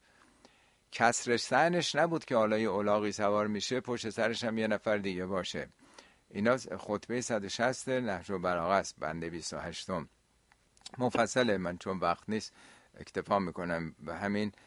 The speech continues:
ساده زیستی در واقع پیامبر. اینم از ویژگی‌های اون هست که خب حالا در قرآنم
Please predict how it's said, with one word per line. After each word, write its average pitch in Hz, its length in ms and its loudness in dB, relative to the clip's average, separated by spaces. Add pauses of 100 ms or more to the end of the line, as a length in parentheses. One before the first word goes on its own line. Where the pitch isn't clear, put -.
(220)
ساده 107 540 2
زیستی 104 540 0
در 107 180 6
واقع 92 420 2 (280)
پیامبر. 85 500 -2
اینم 98 320 -2
از 82 180 -2
ویژگی‌های 85 600 -4
اون 101 180 -2
هست 98 220 -2
که 104 120 -4
خب 107 280 -4
حالا 95 200 -4
در 85 200 -4
قرآنم 87 560 -2